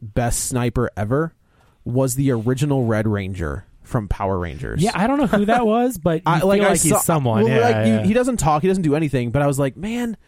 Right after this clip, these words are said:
Speaker 1: he looks like that guy." Like, I feel like he is that guy.
Speaker 2: And I started to wonder if he was gonna turn, 'cause I'm like, "Who's the bad
Speaker 1: It doesn't
Speaker 2: guy?"
Speaker 1: matter 'cause
Speaker 2: You know?
Speaker 1: he died. <laughs>
Speaker 2: Right.
Speaker 1: He's the one that gets strung up, like,
Speaker 2: Oh,
Speaker 1: covered
Speaker 2: was
Speaker 1: in
Speaker 2: that
Speaker 1: hot
Speaker 2: him?
Speaker 1: Yeah, yeah.
Speaker 2: Oh, okay.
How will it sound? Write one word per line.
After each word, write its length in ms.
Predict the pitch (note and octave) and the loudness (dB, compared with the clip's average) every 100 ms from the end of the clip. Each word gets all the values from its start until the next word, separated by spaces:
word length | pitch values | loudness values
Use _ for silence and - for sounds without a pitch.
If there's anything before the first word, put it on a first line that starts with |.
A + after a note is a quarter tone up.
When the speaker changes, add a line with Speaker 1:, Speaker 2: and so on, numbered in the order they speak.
| _ _ _ | _ _ _
Speaker 1:
he 220 | - A3+ D4+ | -2 0 2
looks 360 | G3 E4 - | 2 0 0
like 360 | C3+ D3+ D#3+ - | 0 0 -2 -2
that 260 | E3 G3 D#3 | -2 -2 -2
guy." 400 | G#3+ F#4 B3+ F2+ | 0 0 0 -2
Like, 120 | A2+ | -2
I 140 | B2 | -4
feel 220 | B2+ G#3+ | 0 0
like 140 | G#3 G#3 | 2 0
he 120 | G#3+ | 0
is 140 | D4 F#3 | 2 2
that 200 | F#2 F#2+ | 0 -2
guy. 200 | G2 - | -2 -2
Speaker 2:
And 140 | C#3+ | -2
I 60 | F#3 | 0
started 260 | - G#3+ | 0 0
to 60 | D#3+ | 2
wonder 180 | C3+ A#2+ | 0 0
if 80 | G#2+ | 0
he 160 | D#3+ | 0
was 140 | E3+ C3 | 0 -2
gonna 200 | A2 G#2 | -4 -4
turn, 220 | A#2+ A2 | -4 -6
'cause 100 | - | -6
I'm 60 | |
like, 160 | A2+ G#2+ | -6 -4
"Who's 200 | F3 G3+ | -4 -4
the 100 | B3+ | -6
bad 280 | A#2 C#3+ G3+ | -6 -6 -2
Speaker 1:
It 40 | |
doesn't 180 | D#3+ D#3 | 0 2
Speaker 2:
guy?" 60 | D#3 | 0
Speaker 1:
matter 100 | D#3 | 0
'cause 140 | C3 | 0
Speaker 2:
You 60 | B2 | 0
know? 40 | |
Speaker 1:
he 40 | |
died. 400 | D3 F2 - - | -2 -4 -2 -2
<laughs> 40 | - | 0
Speaker 2:
Right. 280 | D3 B2 - - | 0 0 -4 -4
Speaker 1:
He's 240 | F#3 F3 | 0 2
the 80 | E3 | 2
one 140 | D#3 | 2
that 80 | D3+ | 0
gets 260 | C3 B2 - - | 0 -2 -4 -4
strung 400 | - C#3+ C3+ B2 | 0 0 0 0
up, 200 | B2 G#2 D#2+ - - | 0 -2 -8 -14 -4
like, 120 | B2 | 0
Speaker 2:
Oh, 120 | D3+ | 2
Speaker 1:
covered 120 | F3+ E3 | 2 2
Speaker 2:
was 120 | C#3+ | 2
Speaker 1:
in 60 | F3 | 2
Speaker 2:
that 80 | E3 | 2
Speaker 1:
hot 80 | |
Speaker 2:
him? 140 | C#3 D#3+ | 0 0
Speaker 1:
Yeah, 360 | C#3+ C#3+ F#2+ - _ _ | 2 2 -2 -6 _ _
yeah. 260 | C#3 C3 G3+ | 0 2 2
Speaker 2:
Oh, 140 | A#2+ | 0
okay. 240 | A2+ A2 | -2 -4